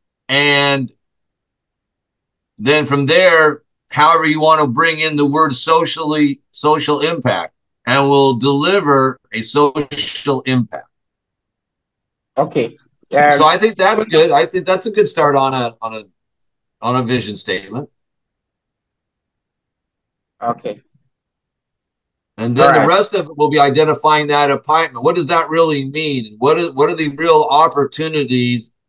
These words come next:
Speaker 1: within making event planning seamless and having a social impact? Where is the money to be made in there? And that's where the opportunity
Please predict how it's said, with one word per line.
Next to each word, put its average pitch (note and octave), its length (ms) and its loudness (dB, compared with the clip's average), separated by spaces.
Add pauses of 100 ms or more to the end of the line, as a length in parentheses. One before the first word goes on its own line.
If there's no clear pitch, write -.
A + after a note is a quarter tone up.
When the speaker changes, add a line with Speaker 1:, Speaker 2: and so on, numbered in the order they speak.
(160)
Speaker 1:
within B2+ 440 0
making C3 720 -4 (400)
event C#3 380 -2
planning C#3 400 0
seamless D#3 640 -4 (520)
and C3+ 380 0
having C#3 340 0
a C3 80 -2
social C3 460 -2
impact? A2 400 -4
Where C3 160 0
is C#3+ 140 0
the C3+ 60 -2
money B2+ 340 -2
to G#2+ 100 -12
be G#2 160 -14
made G#2+ 260 -4
in F#2+ 120 -12
there? F2 160 -10
And F2+ 100 -12
that's A2 220 -8
where A#2 100 -4
the G#2+ 140 -2
opportunity G#2 880 -6